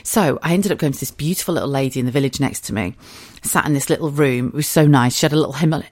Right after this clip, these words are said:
you know, the Himalayan salt lamps. Have you got one of those? Oh, they're fabulous. Oh, they give off such a good energy. They're just so lovely. And if you've got one now, you're probably sat there going, "Oh, yes, I get you, Sally. I get you.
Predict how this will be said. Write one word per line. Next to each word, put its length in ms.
you 60
know, 80
the 80
Himalayan 440
salt 280
lamps. 360
Have 120
you 60
got 100
one 100
of 80
those? 480
Oh, 340
they're 80
fabulous. 720
Oh, 160
they 100
give 140
off 100
such 280
a 20
good 140
energy. 360
They're 120
just 300
so 160
lovely. 540
And 220
if 120
you've 100
got 120
one 160
now, 120
you're 160
probably 200
sat 200
there 80
going, 240
"Oh, 260
yes, 400
I 60
get 160
you, 80
Sally. 320
I 80
get 200
you. 100